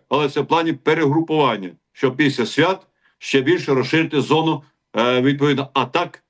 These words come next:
по різним секторам. Ми зараз визначаємо, десь шість секторів були за десять ударів і більше. Особливо Покровський до тридцяти з чимось. А, е,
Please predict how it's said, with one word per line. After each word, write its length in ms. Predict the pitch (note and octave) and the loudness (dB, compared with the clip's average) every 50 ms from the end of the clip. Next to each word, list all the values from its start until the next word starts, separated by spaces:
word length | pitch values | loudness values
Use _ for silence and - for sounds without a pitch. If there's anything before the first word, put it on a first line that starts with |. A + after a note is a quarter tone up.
| _ _ _ _ | _ _ _ _
по 100 | - C#3 | 0 0
різним 260 | D#3 D3+ C3+ C3 C3+ | 2 2 2 0 -2
секторам. 560 | A#2+ - D3+ C#3+ - - C#3 B2 G#2 G2 - - _ _ _ _ _ _ - | -2 -2 -2 -2 0 2 2 2 2 -2 -4 -8 _ _ _ _ _ _ 0
Ми 160 | D3+ D#3+ C#3 | 2 2 2
зараз 260 | B2 C#3+ C#3+ C3 B2 | 2 2 0 0 0
визначаємо, 520 | C#3 C#3+ C3 C#3 C3 C3 C#3+ C3 B2 A#2 A2 | 0 0 0 0 0 0 0 0 0 -2 -2
десь 160 | A#2 A2 - | -2 -4 -4
шість 540 | - - - - - A3 A#3 G3 - - _ _ _ | -8 -16 -14 -4 -2 -2 -2 -2 -4 -10 _ _ _
секторів 500 | - - D#3+ D3 C#3 D3+ D3+ D3 C#3 C3 | -4 -2 -2 0 0 0 2 2 2 2
були 300 | B2+ C3+ C3+ B2+ C3 C3 _ _ _ | 4 2 2 2 0 -4 _ _ _
за 200 | - - D#3+ D#3 | -6 -2 -2 0
десять 440 | C#3+ D#3+ D#3 C3+ - C3+ C3 C3 - - | 0 0 0 0 0 -4 -6 -6 -6 -4
ударів 380 | E3+ D3+ D3+ C#3+ C3 B2 C3+ | 0 2 2 2 2 0 0
і 100 | D3+ D#3 | 0 0
більше. 460 | D#3 C#3 D#3 C#3+ A2 - - G2 E2 - _ _ _ _ _ - | 0 2 0 0 -2 -4 -10 -12 -12 -12 _ _ _ _ _ -8
Особливо 280 | A#2+ B2 C#3+ C3+ - | -2 0 0 0 0
Покровський 580 | C#3+ D#3+ - - D#3+ E3 D3 C3 A#2+ - - A#2+ | 0 -2 0 0 0 0 2 0 -2 -4 -4 -2
до 240 | A2+ B2+ A#2+ - - _ _ _ - | 0 0 0 -2 -6 _ _ _ -2
тридцяти 420 | C#3 C#3+ C3+ - C3+ - C#3 C3+ | 0 0 0 0 0 0 0 0
з 40 | C3 | 0
чимось. 360 | - C#3 C3 A#2 G#2+ G2+ - _ _ - _ - | 0 0 0 0 -2 -4 -10 _ _ -14 _ -2
А, 260 | C#3+ C3+ B2 A2 - - _ _ _ _ _ - | -2 0 0 -2 -6 -8 _ _ _ _ _ -2
е, 400 | A2+ A2+ A#2 A#2+ A#2+ A#2+ A2+ G2 | 0 0 2 2 0 0 -2 -4